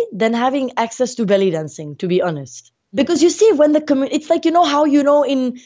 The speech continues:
in, in, in the States or in, in Canada or in different parts of the world, how you have, like, Little India or Chinatown, you know, it's, it's like you have these little, little, um, people that want to conserve their culture in those cities because that's all they have,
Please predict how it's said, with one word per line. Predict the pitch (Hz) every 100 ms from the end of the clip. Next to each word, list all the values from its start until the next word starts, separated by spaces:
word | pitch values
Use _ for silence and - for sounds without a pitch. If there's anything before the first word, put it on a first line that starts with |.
| _ -
in, | 269 254
in, | 262 262 254
in | 262
the | 247
States | - 240 277 269 -
or | 240 226
in, | 233 220
in | 233 226 220
Canada | - 214 247 240 254 247
or | 208
in | 214
different | 208 226 233
parts | 220 220
of |
the | 214
world, | 240 247
how | 214
you | 233
have, | 226 208
like, | 202 - - -
Little | 202 208
India | 214 214 220 208 196 190
or | 175
Chinatown, | 170 214 220 214 208 214 214 220 214 - -
you | 190 226
know, | 254
it's, | 254 - - - -
it's | 262 -
like | 311
you | 320
have | 269 311 -
these | 330
little, | 262 285 294 320
little, | 294 277 277 262
um, | - 214 202 202 196 - _ _
people | 311 320 392
that | 330 262
want | 294
to | 294
conserve | 294 247 214 247 269 220
their | 247
culture | 247 220 - 262
in | 262 233
those | 214 233 233
cities | 254 220 254
because | 208 233 226
that's | 226 -
all | 254 262
they | 254
have, | 196 196 160